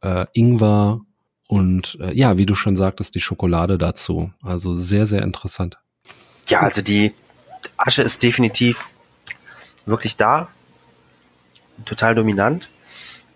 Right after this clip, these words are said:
Speaker 2: Mm, das macht das Ganze ganz interessant. Also das hatte ich so bei anderen Artbacks
Speaker 1: Mhm.
Speaker 2: bisher nicht so stark.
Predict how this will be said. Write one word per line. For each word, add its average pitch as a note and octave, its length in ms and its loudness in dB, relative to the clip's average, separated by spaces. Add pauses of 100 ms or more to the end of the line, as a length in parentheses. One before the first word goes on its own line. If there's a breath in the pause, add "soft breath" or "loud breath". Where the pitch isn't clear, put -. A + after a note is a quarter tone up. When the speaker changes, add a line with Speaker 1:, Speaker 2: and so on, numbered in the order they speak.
Speaker 2:
Mm, A2+ 360 -2 (500)
das - 120 -18 (200)
macht B2 160 0
das - 80 -4
Ganze B2 220 0
ganz A#2+ 180 0
interessant. - 540 -4
Also A#2 180 0
das - 280 -4 (260)
hatte - 220 -8
ich G#2+ 60 -6
so A2+ 140 -4
bei A2+ 200 2
anderen A#2+ 300 -2
Artbacks - 400 -4
Speaker 1:
Mhm. A#2+ 60 2
Speaker 2:
bisher A2 520 2 (1400 loud breath)
nicht A#2 140 0
so - 80 -2
stark. - 400 -4